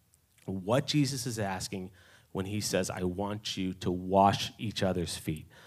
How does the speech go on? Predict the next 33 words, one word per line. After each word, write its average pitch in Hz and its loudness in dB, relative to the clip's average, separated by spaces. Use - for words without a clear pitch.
So 92 2
look 101 4
around 113 8
the 120 4
room, 98 2
okay? 87 0
Jesus 98 2
is 131 0
saying 101 0
to 113 0
the 98 -2
bo-, - 2
to, 110 -2
to - -2
the 95 2
future 117 4
body 104 2
of 120 2
Christ, - -2
right? 85 -2
Church 107 2
is - -8
about 101 4
to - -4
start. 85 0
"I 95 -2
want 98 0
you 120 0
to 104 0
wash 90 -4
each 95 -10
other's 82 -10
feet." - -16